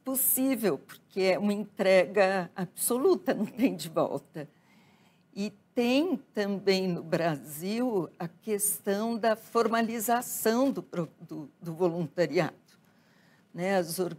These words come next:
o Brasil tem uma lei que regulariza o voluntariado no nosso país. Então, esse comprometimento, né, que faz esse equilíbrio, né, que, como Ieda falou,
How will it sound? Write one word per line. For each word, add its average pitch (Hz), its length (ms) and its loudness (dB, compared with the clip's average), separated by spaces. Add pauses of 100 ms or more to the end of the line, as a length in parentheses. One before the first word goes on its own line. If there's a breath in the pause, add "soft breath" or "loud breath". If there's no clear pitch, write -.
o 165 200 -8
Brasil 175 540 0
tem 196 220 -6
uma 214 200 0
lei 202 480 0 (240)
que - 160 -10
regulariza 180 1000 -2
o 208 40 -4
voluntariado 170 960 -2
no 170 120 -8
nosso 143 360 -8
país. 185 580 -6 (640 loud breath)
Então, 240 460 2
esse - 320 0
comprometimento, 208 1600 0
né, 175 280 0 (360 soft breath)
que 208 140 -6
faz 202 340 2
esse 214 320 -4
equilíbrio, 202 920 -4
né, 175 200 0 (160)
que, 180 300 -8 (260)
como 175 220 -6
Ieda 180 460 -2
falou, 175 640 -4